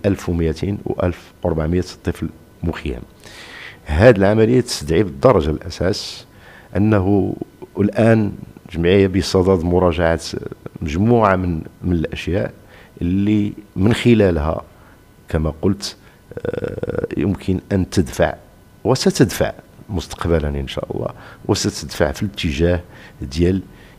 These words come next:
إعادة تأهيل الفضاء، فضاء المخيم، كما قلت، بما يضمن مرافق وفضاءات مهمة وجيدة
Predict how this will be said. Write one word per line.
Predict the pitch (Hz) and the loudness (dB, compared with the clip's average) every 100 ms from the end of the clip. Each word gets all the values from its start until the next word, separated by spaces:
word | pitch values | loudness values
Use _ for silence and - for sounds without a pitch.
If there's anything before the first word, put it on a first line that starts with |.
| - | -4
إعادة | 73 73 85 92 98 - - - - - - | -2 2 2 2 0 -4 -14 -18 -20 -20 -12
تأهيل | - - 87 92 107 110 117 120 - - - - _ - - - | -8 -2 4 6 8 6 2 -4 -18 -20 -20 -20 _ -20 -20 -6
الفضاء، | 87 - 92 87 117 - - - - | -4 2 4 6 4 2 -20 -20 -14
فضاء | - 87 90 - - - 92 | 0 4 4 2 -4 -10 -4
المخيم، | 85 82 90 98 147 - - - - | -2 -2 0 0 -2 -6 -20 -20 -4
كما | 87 87 | 0 0
قلت، | - 90 - | 0 -4 -4
بما | 82 90 92 | 0 2 4
يضمن | 95 90 92 85 - - - - 82 | 4 4 2 2 -6 -20 -20 -12 -2
مرافق | 82 87 85 92 - - - | 2 4 4 0 -4 -12 -6
وفضاءات | 85 - 82 87 92 85 - - - - - | -4 0 2 2 0 -4 -6 -18 -20 -20 -10
مهمة | 87 92 104 104 95 80 - - - | 0 4 4 4 0 -2 -10 -20 -4
وجيدة | 85 78 98 98 95 87 78 | -2 2 4 4 4 2 -4